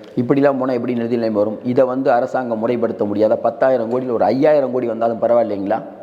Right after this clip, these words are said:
நானூத்தி முப்பது கோடி இல்லைங்கிறதுனால பகுதி நேர ஆசிரியர்களுக்கு நம்ம சம்பளம் போடலங்கிறீங்க. பி எம் ஸ்ரீ திட்டத்துல பணம் வந்தாதாங்கிறீங்க. பல ஆயிரம் கோடி ரூபாய் கல்வித்துறையில புர-, பு-, புரண்டுட்டு இருக்குது. அதுல நானூத்தம்பது கோடி தான்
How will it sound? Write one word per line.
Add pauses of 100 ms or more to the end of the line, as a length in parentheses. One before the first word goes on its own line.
(1200)
நானூத்தி
முப்பது
கோடி
இல்லைங்கிறதுனால
பகுதி
நேர
ஆசிரியர்களுக்கு
நம்ம
சம்பளம்
போடலங்கிறீங்க. (400)
பி
எம்
ஸ்ரீ (220)
திட்டத்துல
பணம்
வந்தாதாங்கிறீங்க. (800)
பல
ஆயிரம்
கோடி
ரூபாய்
கல்வித்துறையில (120)
புர-,
பு-, (140)
புரண்டுட்டு
இருக்குது. (480)
அதுல
நானூத்தம்பது
கோடி
தான்